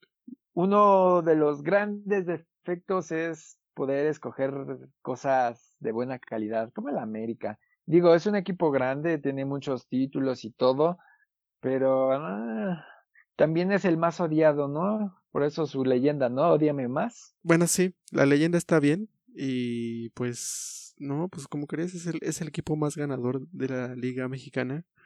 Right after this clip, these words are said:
Speaker 2: aparte de que tiene mucha historia y
Speaker 1: <laughs>
Speaker 2: siempre será amado u odiado, pero jamás
Speaker 1: Por muy
Speaker 2: ignorado.
Speaker 1: Bu-, digo, yo ya he dado mi,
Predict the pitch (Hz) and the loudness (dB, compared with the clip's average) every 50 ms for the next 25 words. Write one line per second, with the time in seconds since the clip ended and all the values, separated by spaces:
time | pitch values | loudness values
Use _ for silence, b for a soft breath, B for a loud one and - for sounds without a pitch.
0 | b b b b b b b b b - 135 - 135 127 - - 139 127 - 131 | b b b b b b b b b -6 0 2 2 2 2 -2 -4 -2 -2 -2
1 | - 139 131 131 131 131 127 - - 143 127 127 - - - 135 131 139 160 175 | -2 -2 -2 -2 -4 -4 -4 -2 0 0 0 0 -2 0 2 2 4 2 0 -2
2 | _ _ _ _ _ _ _ _ _ _ _ _ _ - - - 131 131 127 123 | _ _ _ _ _ _ _ _ _ _ _ _ _ -14 -8 -6 -4 -2 -2 -2
3 | 123 120 147 139 120 117 117 120 120 117 - - - - - 139 139 131 - 135 | 0 0 0 0 0 -2 -4 -6 -6 -10 -14 -12 -8 -4 -2 -2 0 2 2 2
4 | 131 131 131 127 120 127 131 135 143 _ _ _ _ _ _ - - - 127 120 | 2 2 2 0 -2 -4 -8 -12 -18 _ _ _ _ _ _ -12 -6 -2 0 2
5 | 117 113 - - - 123 123 127 127 127 127 127 123 - - _ _ _ _ _ | 2 0 0 -2 -4 -4 -4 -2 -2 -2 -2 -4 -6 -8 -10 _ _ _ _ _
6 | _ _ - - 147 131 131 131 123 127 127 127 131 143 151 160 170 _ _ _ | _ _ -8 -2 0 2 2 2 2 0 0 0 0 -2 -4 -6 -12 _ _ _
7 | _ _ - 143 139 131 123 - 131 131 127 127 - - - 127 120 117 120 117 | _ _ -4 -2 -2 -2 -4 -4 -4 -2 -2 -4 -2 0 0 0 2 2 0 0
8 | 117 113 110 - 139 127 127 123 120 113 - - - _ _ _ _ - - - | 0 -2 -6 -8 -6 -6 -6 -6 -6 -8 -10 -12 -18 _ _ _ _ -16 -10 -6
9 | 240 226 220 202 - - 165 165 202 202 180 185 165 151 139 127 120 _ b b | -2 2 4 4 4 6 8 8 10 10 10 10 8 8 6 4 0 _ b b
10 | b b 156 185 214 220 208 214 214 208 208 196 196 190 170 175 175 170 160 170 | b b 4 6 6 6 6 6 6 6 6 6 4 4 6 6 6 6 6 4
11 | 160 151 139 135 127 123 117 117 | 2 2 0 0 0 -2 -2 -4